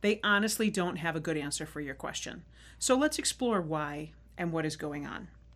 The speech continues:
The brain is changing drastically during these adolescent years. If I were to ask parents, "What are the two most challenging times to raise children?" I believe most parents would respond, "The terrible twos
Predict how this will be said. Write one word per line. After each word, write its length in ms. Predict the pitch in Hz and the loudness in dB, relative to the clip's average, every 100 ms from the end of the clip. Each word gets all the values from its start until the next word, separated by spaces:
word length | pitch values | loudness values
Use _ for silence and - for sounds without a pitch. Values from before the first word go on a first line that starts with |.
| - - - - - - - - | -20 -20 -20 -20 -20 -20 -20 2
The 100 | 247 | 4
brain 400 | 220 254 302 370 | 6 4 2 2
is 220 | 370 247 - | 2 0 0
changing 520 | - 220 214 226 208 | 0 2 2 0 0
drastically 1000 | - 165 160 175 190 185 - 165 170 160 | -2 -8 -6 -4 -2 0 -2 -2 -2 -2
during 280 | 165 170 170 | 0 0 0
these 200 | 160 156 | -2 -4
adolescent 580 | 160 165 156 160 - - | -6 -4 -2 -2 -4 -6
years. 420 | 151 135 - - - - - - | -6 -4 -6 -8 -12 -20 -20 -6
If 160 | - 220 | -2 2
I 120 | 233 | 2
were 100 | 269 | 4
to 120 | 302 | 4
ask 260 | 269 262 - | 4 2 2
parents, 520 | - 180 175 175 - - - - | 2 2 2 0 -4 -6 -20 -6
"What 160 | 214 | 0
are 60 | 220 | 2
the 100 | 202 | 2
two 300 | 202 - 262 | 0 2 6
most 240 | 254 247 | 6 4
challenging 420 | - 233 214 214 196 | 0 -2 0 -2 -2
times 300 | 202 185 - | 0 0 0
to 120 | 185 | -2
raise 200 | 170 160 | -2 -2
children?" 580 | - 190 160 151 143 156 - - - - | -2 -2 -2 -2 -4 -8 -14 -20 -20 -2
I 100 | - | 2
believe 280 | 220 226 233 | 4 4 4
most 340 | 202 214 285 - | 4 4 2 2
parents 280 | 254 240 | 0 0
would 120 | 233 190 | 0 -2
respond, 600 | 185 - 170 156 156 156 - - - - | -2 -2 -2 -2 -2 -4 -14 -20 -20 -8
"The 60 | |
terrible 340 | 175 226 269 277 | 0 2 2 0
twos 480 | - 180 175 170 | -2 0 0 -2